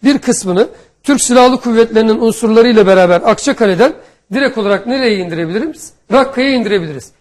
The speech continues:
Bizim birliklerimizin selameti bizim için çok önemli. Bizim bir askerimizin, Mehmet'imizin en az zayiatla buradan çıkması bizim için en öncelikli iş şu anda.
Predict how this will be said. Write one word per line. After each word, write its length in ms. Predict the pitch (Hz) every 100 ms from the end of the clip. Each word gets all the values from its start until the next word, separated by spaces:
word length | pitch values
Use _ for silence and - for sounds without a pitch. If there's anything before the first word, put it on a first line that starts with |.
| _ _ _
Bizim 340 | 208 185 349
birliklerimizin 720 | 302 247 233 240 226 214 185
selameti 600 | 269 - 226 233 233 233
bizim 200 | 247 180
için 200 | 190 -
çok 260 | 185 185 156
önemli. 300 | 160 139 135 - _ _ -
Bizim 280 | 214 320 330
bir 200 | 285 254
askerimizin, 560 | 233 - 233 233 202
Mehmet'imizin 840 | 196 214 226 233 226 220 165 302 - _ _ _ _ _ _ _
en 140 | 285 339
az 240 | 302 196
zayiatla 640 | 196 233 240 262 262 214
buradan 300 | 226 254 226
çıkması 500 | 208 220 240 214 285
bizim 240 | 190 190 269
için 220 | - 262
en 160 | 285 294
öncelikli 760 | 247 175 190 190 220 311 349 - _ _
iş 220 | 277 240
şu 180 | - 196
anda. 260 | 143 127